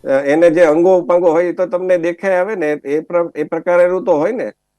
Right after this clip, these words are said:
આ તો સ્પષ્ટ રીતે પુરુષ જ છે, એને પોતે લખાવી દીધું, એને માની લીધું.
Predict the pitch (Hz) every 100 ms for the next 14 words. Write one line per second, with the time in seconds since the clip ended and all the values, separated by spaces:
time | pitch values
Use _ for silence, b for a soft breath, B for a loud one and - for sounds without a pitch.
0 | _ - 143 208 208 - - 196 190 220
1 | 196 202 202 185 202 208 190 180 - 165
2 | 156 151 170 170 170 190 185 175 190 190
3 | 185 180 170 165 156 165 156 175 185 180
4 | 165 _ - 156 143 -